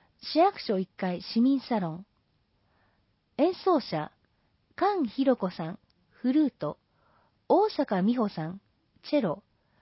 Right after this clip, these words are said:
村上由紀子さん、ピアノ。曲目、ゴーベール作曲、ロマンティックな商品、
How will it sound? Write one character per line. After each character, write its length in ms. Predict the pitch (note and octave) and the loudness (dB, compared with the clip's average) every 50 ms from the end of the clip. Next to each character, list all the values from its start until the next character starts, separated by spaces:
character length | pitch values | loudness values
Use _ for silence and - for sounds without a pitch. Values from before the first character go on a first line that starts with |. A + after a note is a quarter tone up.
| _ _ _ - | _ _ _ 0
村 200 | G#3 A#3 D4+ F4 | 4 4 4 4
上 280 | - G4 G4 F4+ E4+ | 6 4 4 4 4
由 100 | D#4+ E4 | 2 0
紀 140 | - - - | -2 -4 -8
子 100 | - A3 | -6 -6
さ 180 | F#3+ - F#3 F3 | -4 -4 -6 -6
ん、 160 | E3 F3 G#3 A#3 _ _ _ - _ | -6 -8 -12 _ _ _ _ -20 _
ピ 160 | - - G#3+ G#3+ | -6 -2 0 0
ア 140 | G#3+ G#3 | 2 2
ノ。 240 | F#3 F3 E3 - - _ _ _ _ _ _ _ _ _ _ _ _ _ _ _ _ _ _ _ _ _ - | 0 0 -2 -4 -8 _ _ _ _ _ _ _ _ _ _ _ _ _ _ _ _ _ _ _ _ _ -2
曲 280 | - C#4 C#4+ - E4+ E4+ | 2 2 2 2 2 2
目、 380 | E4+ E4 - - C4+ C4+ - - _ _ _ _ _ _ _ _ _ _ - | 2 2 0 0 -4 -6 -6 -8 _ _ _ _ _ _ _ _ _ _ -2
ゴ 260 | G3 B3 D#4+ F#4 G4 | 4 6 6 6 6
ー 20 | G4 | 6
ベ 80 | G#4 G4+ F#4+ D#4+ | 4 4 4 4
ー 20 | |
ル 100 | A#3+ A3+ | 2 0
作 260 | - - G3+ F#3+ - | 0 -2 -6 -6 -6
曲、 380 | - - F3+ - - F3 F#3 - _ _ _ _ _ _ _ - | -6 -10 -8 -8 -6 -8 -8 -10 _ _ _ _ _ _ _ -2
ロ 160 | - A#3 B3 | 2 4 6
マ 200 | D4 F#4 G#4 G#4 | 6 6 4 4
ン 40 | F#4+ | 2
テ 140 | - - F#4+ | 2 2 2
ィ 20 | F#4 | 2
ッ 20 | |
ク 160 | - - A#3+ | 2 -2 0
な 120 | G#3 F#3+ F#3 | 0 0 -2
商 280 | - - G#3+ G3+ G3+ | -4 -4 -4 -4 -4
品、 320 | F#3+ - - F3+ F3 F3+ | -4 -4 -6 -6 -6 -8